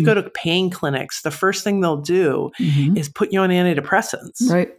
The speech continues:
Speaker 2: because they know that that depression, so it, it happens. Like, I, you know, this one patient of mine, um, I could tell,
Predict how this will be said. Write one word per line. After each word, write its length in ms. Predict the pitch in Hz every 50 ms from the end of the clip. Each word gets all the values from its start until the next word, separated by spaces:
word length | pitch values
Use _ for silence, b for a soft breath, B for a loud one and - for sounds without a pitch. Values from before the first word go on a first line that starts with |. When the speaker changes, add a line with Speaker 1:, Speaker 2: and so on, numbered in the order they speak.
| - -
Speaker 2:
because 320 | 165 151 - 190 165 143
they 180 | 156 175 175 180
know 320 | 175 175 196 214 208 190
that 220 | 170 165 131 - -
that 360 | 151 147 143 147 147 - B B B B B B B B _
depression, 500 | - 175 - - 196 180 180 - 151 151
so 180 | 147 - 170 170
it, 160 | 165 - - -
it 160 | - 170 151
happens. 680 | 139 - - - 156 165 - 247 240 190 165 147 143 -
Like, 300 | - 190 180 180 - - _ -
I, 120 | 156 143 - - _ _ _ -
you 180 | 165 165 156
know, 80 | 139 139
this 220 | 143 139 143 - -
one 180 | 170 185 208
patient 360 | 202 - 156 147 147 - 147
of 80 | 139 139
mine, 500 | 135 131 127 131 131 131 135 147 143 143 B B B B B B B B B _ -
um, 440 | 156 139 131 - - - - - - _ _ _ _ _ _ _ _ _ _ _ - - _ _ -
I 120 | 170 180
could 220 | 180 180 196 151 143
tell, 840 | - - - 180 170 160 156 147 147 139 139 135 131 135 139 -